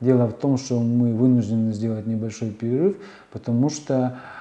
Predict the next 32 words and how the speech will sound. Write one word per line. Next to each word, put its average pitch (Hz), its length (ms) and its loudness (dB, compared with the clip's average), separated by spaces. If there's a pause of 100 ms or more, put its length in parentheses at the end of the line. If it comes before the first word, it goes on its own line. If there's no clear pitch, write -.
(100)
отзывается 120 600 0
мало 113 320 -2
кандидатов. 110 640 -6
В - 40 -20
связи 135 220 0
с - 160 -4
этим 135 360 2 (340)
у 117 60 -2
меня, 151 360 2 (140)
я 131 240 2
обращаюсь 127 840 -2
к - 40 -20
кандидатам 117 640 0
в 110 40 -8
депутаты 120 420 -4
Народного 113 420 -4
Хурала 120 480 -4 (500)
быть 127 300 -2 (100)
активнее. 117 680 -2 (340)
Те, 151 420 4 (540)
кто - 240 -4
хочет 127 400 0 (380)
проявиться, 110 840 2
те, 139 80 -6
кто 139 160 -4
хочет 147 240 -4
заявить 113 440 0
о 127 40 0
себе, 127 300 -2
рассказать 110 520 -8
о 120 60 -14
себе, 127 720 0